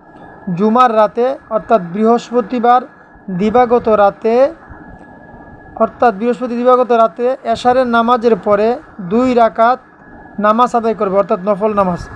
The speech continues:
দুই রাকাত নফল নামাজ আদায় করে তারা, এ,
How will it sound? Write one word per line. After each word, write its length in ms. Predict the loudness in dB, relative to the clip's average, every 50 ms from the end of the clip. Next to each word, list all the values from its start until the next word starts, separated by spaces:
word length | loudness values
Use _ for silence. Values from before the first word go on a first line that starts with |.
| -18 -18 -18 -12 -6
দুই 100 | -4 -2
রাকাত 340 | -2 0 0 0 -2 -2 -2 -6
নফল 400 | -6 -6 -6 -4 -4 -6 -4 -2
নামাজ 380 | 0 0 2 2 2 2 0 -2 -8 -18 -20 -20 -20 -20 -20 -20 -20 -20 -20 -8
আদায় 360 | -2 -2 0 2 2 0 0 0
করে 420 | -2 -2 0 0 2 2 0 0 -2 -8 -18 -20 -20 -20 -20 -18 -10 -2
তারা, 400 | 0 2 2 4 4 2 2 0 -4 _ _ _ _ _ _ _ _ -14 -4
এ, 380 | 0 2 4 4 4 2 0